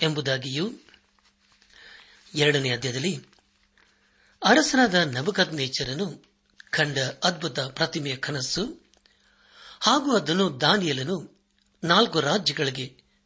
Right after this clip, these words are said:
ಹೋಲಿಸಿದ್ದೆಂಬುದಾಗಿಯೂ, ಮೂರನೇ ಅಧ್ಯಾಯದಲ್ಲಿ ಅರಸನಾದ ನೆಬೂಕದ್ನೆಚ್ಚರನು ದೇವರು ಅಸಹ್ಯ ಪಡುವ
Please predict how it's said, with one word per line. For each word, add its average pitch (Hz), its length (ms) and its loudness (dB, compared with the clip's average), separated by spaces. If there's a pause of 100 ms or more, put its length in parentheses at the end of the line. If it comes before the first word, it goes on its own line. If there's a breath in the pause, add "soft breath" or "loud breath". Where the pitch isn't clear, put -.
(360)
ಹೋಲಿಸಿದ್ದೆಂಬುದಾಗಿಯೂ, 143 1300 0 (1200 loud breath)
ಮೂರನೇ 262 560 6
ಅಧ್ಯಾಯದಲ್ಲಿ 147 720 -2 (680)
ಅರಸನಾದ 147 480 2
ನೆಬೂಕದ್ನೆಚ್ಚರನು 139 1160 -4 (960 soft breath)
ದೇವರು 262 400 4
ಅಸಹ್ಯ 226 380 4
ಪಡುವ 147 520 2